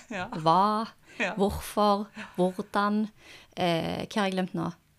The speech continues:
Speaker 2: Eh, har jeg, har vi bare fire?
Speaker 1: Nei, hvem var, hvordan?
Speaker 2: Hvor?
Speaker 1: Hvor?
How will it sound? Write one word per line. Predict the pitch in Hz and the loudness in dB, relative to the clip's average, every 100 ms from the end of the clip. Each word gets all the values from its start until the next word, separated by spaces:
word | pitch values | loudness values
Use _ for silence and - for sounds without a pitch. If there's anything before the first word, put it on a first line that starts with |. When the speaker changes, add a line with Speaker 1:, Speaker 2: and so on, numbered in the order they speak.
| _ - - - | _ -20 -20 -6
Speaker 2:
Eh, | 185 180 170 170 175 - 175 _ _ _ _ _ _ _ _ _ _ _ _ | -2 0 -2 -4 -6 -8 -12 _ _ _ _ _ _ _ _ _ _ _ _
har | - | -6
jeg, | 147 139 - - | -6 -6 -14 -14
har | - 180 | -6 -4
vi | 196 | -4
bare | 180 175 | -4 -8
fire? | - 156 156 233 - _ | -6 -8 -8 -12 -14 _
Speaker 1:
Nei, | 165 - 165 180 | -14 -12 -12 -10
hvem | 170 180 | -8 -6
var, | 165 165 | -8 -8
hvordan? | 160 160 175 _ _ _ | -10 -14 -16 _ _ _
Speaker 2:
Hvor? | 208 214 262 - - - - | 2 6 6 4 -12 -16 -18
Speaker 1:
Hvor? | 151 151 | -16 -16